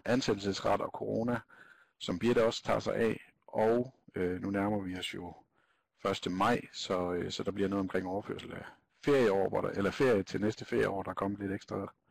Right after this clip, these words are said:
øh, særlige regler på her. Øhm, vi kommer til at snakke om restancer, nedsættelse af kontorater for bygninger, der måske har været lukket ned. Øh,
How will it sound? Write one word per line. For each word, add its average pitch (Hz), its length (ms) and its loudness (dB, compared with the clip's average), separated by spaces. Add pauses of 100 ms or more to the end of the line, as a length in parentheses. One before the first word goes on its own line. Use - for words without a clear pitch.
(200)
øh, 90 240 0
særlige 104 300 2
regler 98 340 2
på - 240 -4
her. 120 120 2 (880)
Øhm, 92 800 0
vi 104 40 -6
kommer 98 240 -2
til 107 100 0
at 95 80 2
snakke 92 240 0
om 85 100 -4
restancer, 113 580 0 (100)
nedsættelse 110 560 0
af - 80 -6
kontorater 101 640 0
for - 360 -4 (580)
bygninger, 95 340 -2
der 87 100 -2
måske 90 280 0
har 90 80 0
været 85 180 -4
lukket 85 220 -10
ned. 120 200 0 (800)
Øh, 92 680 4